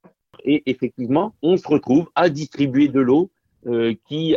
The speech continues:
a des, malheureusement, qui contient des pesticides. Alors effectivement, on va dire oui, on est encore dans les normes, peut-être, et encore que pas tout le temps,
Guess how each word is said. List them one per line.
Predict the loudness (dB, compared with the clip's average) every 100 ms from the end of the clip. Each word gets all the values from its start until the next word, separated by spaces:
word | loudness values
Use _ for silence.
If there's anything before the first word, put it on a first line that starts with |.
| 0
a | 0
des, | 0 0 0 -2
malheureusement, | -2 -2 0 0 0 -2 -4 -4
qui | -10
contient | -8 -6 -4 -4
des | -4
pesticides. | -6 -8 -6 -2 -2 -4 _ _ -20 _
Alors | 2 2 2 0
effectivement, | -2 -2 -4 -4 -2 -2
on |
va | -4
dire | -2 -4 -2
oui, | -4 -4
on | -4 -4
est |
encore | -6 -2 -2 -2
dans | -4
les | -2
normes, | 0 -2 -4 _ _ _ _ _
peut-être, | -2 0 0 -2 _ -4
et | -4 -2
encore | -4 -4 -4 -6 _
que | -2 -2 -4
pas | -10 -6
tout | -6
le | -4
temps, | -6